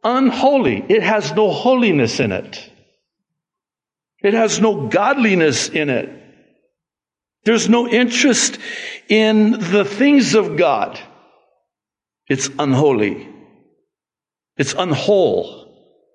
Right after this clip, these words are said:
It's unwholesome, if you will. Number nine, without love.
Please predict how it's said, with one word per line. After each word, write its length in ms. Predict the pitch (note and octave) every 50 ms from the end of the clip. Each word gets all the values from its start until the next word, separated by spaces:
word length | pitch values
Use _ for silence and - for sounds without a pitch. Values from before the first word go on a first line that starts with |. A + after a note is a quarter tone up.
| _ _ _ _ _ _ _ _ _ _ _ _ _ _ _
It's 260 | - C#3 C#3 - - - -
unwholesome, 960 | C3 A#2+ A2 A2+ - - - E3+ D#3 C3+ - - - C3+ G2+ D#2+ D#2 C#2+ - - - _ _ _ _ _ _ _ _ _ _ _ _ _ _ _ _ _ _
if 260 | - A2+ G#2+ - -
you 120 | G2 F#2+ F#2
will. 320 | F2+ E2+ D2+ - - - - _ _ _ _ _ _ _ _ _ _ _
Number 220 | G#2 G2 G2 G2+
nine, 420 | G2+ A2 A2 A2 A2+ G#2+ A#2+ A#2 - - - - _ _ _ _ _ _ _ _
without 320 | A2 G#2+ G#2+ A2 A2 A2 A2
love. 500 | A#2+ C3 D3+ C#3+ C#3 C#3+ - - -